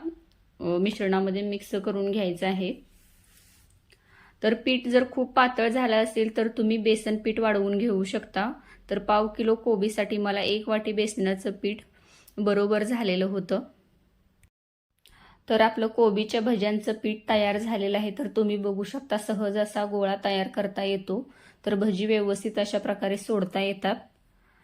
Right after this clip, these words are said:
तर पीठ जर खूप पातळ झालं असेल तर तुम्ही बेसनाचं पीठ वाढवून घेऊ शकता. तर हे पीठ व्यवस्थित झालेलं आहे. तर आता आपण भजी तळायला घेऊया. हे पीठ एकदा तयार करून घेतल्यानंतर लगेच भजी तळायला घ्यायची आहे.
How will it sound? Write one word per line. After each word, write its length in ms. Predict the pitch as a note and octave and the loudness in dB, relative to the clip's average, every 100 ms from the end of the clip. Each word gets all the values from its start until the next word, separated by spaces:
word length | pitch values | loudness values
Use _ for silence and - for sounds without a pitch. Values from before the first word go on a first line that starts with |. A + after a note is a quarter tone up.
| _ A3+ | _ -2
तर 100 | A3 | -2
पीठ 320 | A3+ A3+ G#3 | 2 2 4
जर 120 | A#3+ A#3+ | 2 2
खूप 200 | B3 A#3+ | -2 4
पातळ 320 | A#3 A#3+ G#3+ | 4 4 0
झालं 280 | A3 A#3 G#3 | 2 0 2
असेल 400 | G#3 A3 G#3 G#3+ | 0 0 -4 -2
तर 100 | G#3 | -4
तुम्ही 360 | B3+ G#3 A3 - - | -2 -2 -2 -4 -6
बेसनाचं 580 | G3+ G#3+ G#3+ G3+ G3 G#3 | 0 2 2 -2 -2 -4
पीठ 240 | G#3 G#3+ | -2 -2
वाढवून 400 | A3 G3+ F#3+ F#3+ | 0 2 2 2
घेऊ 260 | G3 G3 F#3+ | 0 0 0
शकता. 480 | F#3+ G3+ - G3+ B3 - | -2 -6 -6 -6 -8 -4
तर 80 | G#3+ | -2
हे 140 | G#3+ | 0
पीठ 260 | G#3 A3 A3 | 0 -2 0
व्यवस्थित 460 | A3+ G3+ G#3 - G3 | 0 0 -2 -4 -4
झालेलं 440 | A3+ G#3+ F#3+ G3 | -2 0 0 2
आहे. 160 | G3 F#3+ | 0 0
तर 80 | G3 | 0
आता 200 | G3 G3 | 0 0
आपण 280 | F#3+ F#3+ A3+ - - - - - | -2 -2 -4 -6 -18 -20 -20 -6
भजी 280 | G#3 G#3 G3 G3 | -2 0 0 0
तळायला 320 | F#3+ F#3+ F#3 | 2 2 2
घेऊया. 420 | F#3+ G3+ F#3 F3+ - - _ _ - _ _ _ _ _ _ _ - | 0 0 0 -2 -6 -14 _ _ -20 _ _ _ _ _ _ _ -2
हे 100 | A#3+ | 0
पीठ 240 | A#3+ A#3 | 0 2
एकदा 240 | B3+ A3 A3+ A#3 | 2 4 2 4
तयार 240 | A3+ A3 | 4 4
करून 360 | - A#3 A3+ A3+ | 2 2 2 2
घेतल्यानंतर 560 | B3+ A3 G#3 G#3+ G#3+ | 0 0 0 -2 -2
लगेच 380 | G#3+ G#3+ G#3 G#3+ | 0 2 2 0
भजी 220 | A#3+ G3 | 0 0
तळायला 440 | G3+ G#3+ G3 G3 G3+ | 0 2 2 2 0
घ्यायची 400 | G#3+ G3+ F#3+ G3+ | 0 -2 -2 -2
आहे. 200 | G3+ | -2